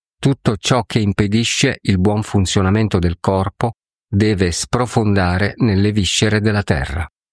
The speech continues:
Ecco allora un esercizio di grande efficacia.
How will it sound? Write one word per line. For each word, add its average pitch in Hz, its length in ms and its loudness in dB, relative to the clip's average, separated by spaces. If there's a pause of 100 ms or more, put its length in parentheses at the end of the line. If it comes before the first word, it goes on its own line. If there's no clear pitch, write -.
(500)
Ecco 123 280 -2
allora 113 420 2
un 101 160 2
esercizio 101 640 -2
di 90 100 0
grande 92 340 0
efficacia. - 720 -4